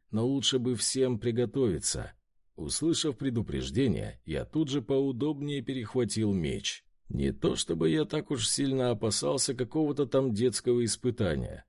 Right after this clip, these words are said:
но не будет же в этом большом зале людоедов из желтых степей. Ведь не будет же, правда? На всякий случай перестраховавшись и уже сильнее стиснув рукоять меча,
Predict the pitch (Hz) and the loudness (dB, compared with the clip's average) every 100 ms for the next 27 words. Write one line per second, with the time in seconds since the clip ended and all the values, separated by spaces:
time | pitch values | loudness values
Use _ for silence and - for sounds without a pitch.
0 | _ 196 190 180 165 165 151 127 135 131 | _ -2 2 4 4 4 4 2 2 6
1 | 127 120 113 113 104 120 113 98 117 117 | 6 4 4 2 2 2 4 4 4 4
2 | 101 78 80 69 71 151 135 131 147 131 | 4 2 0 0 0 0 0 0 2 0
3 | 101 123 104 110 - 135 107 92 60 - | 4 4 4 -2 0 0 2 0 0 -4
4 | - _ - 123 123 139 143 170 139 85 | -14 _ -6 -4 -4 -4 0 2 2 0
5 | - 120 - _ - 165 165 98 - - | -2 -6 -10 _ 0 2 2 0 -4 -6
6 | _ _ _ _ 135 - - - 156 143 | _ _ _ _ -4 -4 -2 -2 -2 -2
7 | 143 - 143 135 139 110 127 123 - 98 | -2 0 0 0 0 0 0 0 -2 -6
8 | 82 71 113 135 - 135 113 - 156 175 | -4 -2 0 -2 -2 -2 -2 -6 -2 2
9 | 147 147 131 131 131 131 131 127 107 - | 2 2 0 -2 -4 -2 0 0 0 -4
10 | 156 127 147 120 120 104 98 80 69 62 | -6 -4 -4 -2 -2 0 0 0 -2 -4
11 | 55 - 143 120 | -4 -2 -2 -4